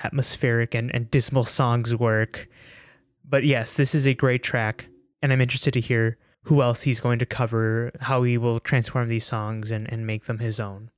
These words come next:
And next comes two new tracks by the Smashing Pumpkins. Here we go again. And at first, I thought I was experiencing some form of Stockholm Syndrome because I was actually liking the song Purple Blood.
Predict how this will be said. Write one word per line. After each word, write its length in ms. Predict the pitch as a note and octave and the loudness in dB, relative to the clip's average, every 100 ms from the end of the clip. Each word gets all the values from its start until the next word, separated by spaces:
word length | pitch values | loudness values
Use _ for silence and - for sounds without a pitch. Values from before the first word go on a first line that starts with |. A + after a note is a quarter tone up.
| _ | _
And 120 | - | 0
next 520 | D#3+ A#3 - - - - - | 2 2 -2 -8 -10 -12 -10
comes 340 | - D#3+ D3 - | 0 2 4 2
two 280 | - G#3+ G#3+ | 2 4 6
new 160 | F3+ | 4
tracks 720 | F3 - B2+ A2+ - - - - - - - _ _ | 4 2 0 0 -4 -8 -8 -12 -20 -20 -20 _ _
by 120 | - B2+ | 0 2
the 80 | |
Smashing 440 | B2+ C#3 B2+ A#2+ B2 | 2 2 2 2 0
Pumpkins. 460 | A#2+ G#2+ G#2+ G#2+ | -2 -4 -8 -10
Here 560 | - C#3+ C#3+ D3 D3+ D3+ | -2 2 4 4 2 -2
we 400 | C3 A#2+ A#2+ A#2 - | -2 0 0 -2 -2
go 420 | A2+ G#2 G2+ A2 _ | 0 0 -2 -6 _
again. 560 | B2 A2 B2 G2+ G2 G#2+ _ _ - | -10 -2 0 0 -6 -12 _ _ -6
And 80 | C#3+ | -4
at 80 | - | -2
first, 560 | E3 D#3+ D3+ - - - _ _ _ | 2 2 0 -6 -12 -20 _ _ _
I 80 | C#3 | 0
thought 160 | C#3+ C3 | 2 4
I 60 | |
was 100 | B2+ | 4
experiencing 880 | A#2+ - - A#2+ A#2 A2+ B2+ A2 G#2+ - - - - - | 2 0 0 2 2 0 -2 -2 -4 -8 -20 -20 -20 -16
some 220 | - - | -2 0
form 400 | B2+ - C3 A#2+ | 0 2 2 4
of 320 | A#2 G#2+ G#2+ - _ | 2 2 -2 -16 _
Stockholm 480 | - - A#2+ C3+ B2 | -6 -4 -2 0 0
Syndrome 520 | - C3 A#2+ A#2 A#2 - | 0 2 2 0 -2 -4
because 560 | C3 C3+ B2 A#2 - - - | -2 2 2 0 -4 -10 -2
I 80 | C#3+ | 2
was 220 | D3+ D3 - | 4 2 -2
actually 540 | C#3 - - C#3 C3 | -2 0 2 4 4
liking 400 | B2 A2+ - B2+ | 2 0 0 -2
the 100 | A#2+ | 0
song 380 | A2+ A#2+ A#2 A#2 | 0 -2 -2 -6
Purple 240 | - B2+ A2+ | -6 -2 0
Blood. 460 | A#2 A2 B2 C3+ | 2 2 2 0